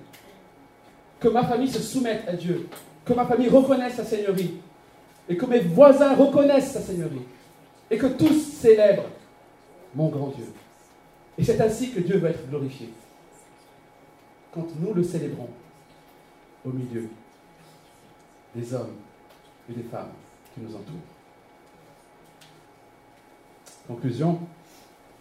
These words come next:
non pas à nous, dit le psalmiste, non pas à nous, mais à ton nom, donne gloire. Et vous savez, la bonne nouvelle, c'est que cette gloire que Dieu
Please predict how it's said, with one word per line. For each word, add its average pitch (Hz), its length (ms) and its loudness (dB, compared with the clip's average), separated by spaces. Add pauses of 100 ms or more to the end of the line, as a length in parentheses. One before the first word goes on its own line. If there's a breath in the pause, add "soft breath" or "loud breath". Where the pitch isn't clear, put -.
(1160)
non 190 320 6
pas 156 200 2
à 147 60 0
nous, 156 300 2 (480)
dit 117 60 -14
le 113 60 -14
psalmiste, 104 460 -14 (840)
non 147 220 2
pas 139 200 0
à 117 40 -4
nous, 110 280 -8 (120)
mais 113 200 -10
à 120 80 -6
ton 131 200 -6
nom, 190 200 -8 (1160)
donne 101 160 -12 (320)
gloire. 95 240 -20 (1700)
Et 123 40 -14
vous 117 80 -12
savez, 160 120 -6
la 160 80 2
bonne 147 180 0
nouvelle, 117 340 -2 (1900)
c'est 156 120 -8
que - 80 -8
cette 143 320 -8
gloire 156 460 -4 (580)
que 135 60 -6
Dieu 135 460 -4